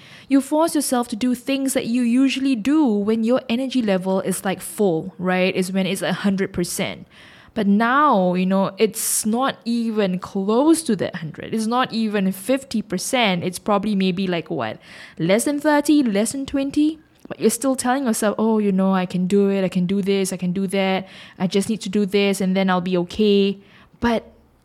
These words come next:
you're just lying to yourself, right? What does that lying do to you? How does it make you feel, right? Because all that lying, all that denying,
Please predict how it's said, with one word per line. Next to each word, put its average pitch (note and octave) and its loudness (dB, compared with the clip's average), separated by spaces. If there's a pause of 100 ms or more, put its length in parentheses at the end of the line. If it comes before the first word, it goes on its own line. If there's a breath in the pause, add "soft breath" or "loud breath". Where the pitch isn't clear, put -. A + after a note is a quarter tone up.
(260)
you're B3+ 4
just B3 0
lying G3+ 4
to A3+ -6
yourself, E3+ -6 (500)
right? F#3+ 0 (520 loud breath)
What A3 2
does D4 0
that A3 2
lying G#3 2
do G3+ 2
to F#3+ -8
you? F#3+ 0 (480)
How - -4
does B3 4
it A#3 -2
make G3 2
you G3 -2
feel, - -2 (500)
right? G3+ 0 (200 loud breath)
Because B3 0
all C4+ 2
that A#3 2
lying, G#3+ 2 (320 loud breath)
all B3+ 2
that A#3+ -2
denying, G3+ 4